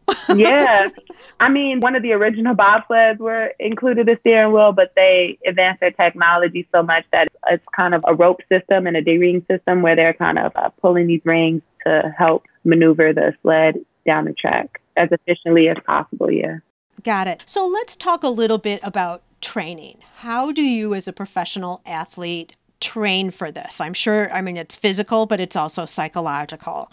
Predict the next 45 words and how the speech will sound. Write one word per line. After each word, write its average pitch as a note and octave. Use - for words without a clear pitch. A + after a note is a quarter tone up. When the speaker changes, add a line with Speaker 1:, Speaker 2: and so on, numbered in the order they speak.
Speaker 1:
Can A3
you A3+
give B3+
us G#3+
a A#3+
feel G3+
for F#3
how E3+
that E3
works? -
Speaker 2:
I A3+
really B3+
started C4
to A#3+
embrace G#3
the G#3
psychological F3+
aspects E3+
a E3+
lot E3
this E3+
past E3+
Olympic E3+
journey F3
because E3+
I F3
didn't F3+
realize E3+
going E3+
into E3
the D#3+
sport -
how F3
much E3
of D#3
that D#3
was D#3+
a D#3
factor, D#3
especially G#3+
for G3+
an F#3
athlete E3+
like E3
myself. E3